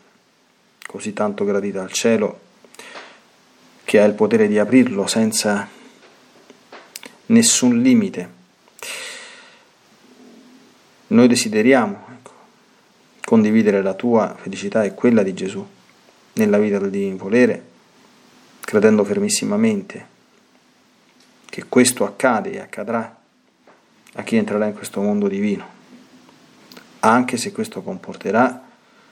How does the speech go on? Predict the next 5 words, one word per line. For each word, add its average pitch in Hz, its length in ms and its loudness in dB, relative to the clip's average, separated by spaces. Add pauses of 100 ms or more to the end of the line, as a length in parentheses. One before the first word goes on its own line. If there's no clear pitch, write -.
(480)
la - 120 -6
condivisione 101 880 2 (1600)
delle 95 320 2
sofferenze 104 840 0
tue 110 460 2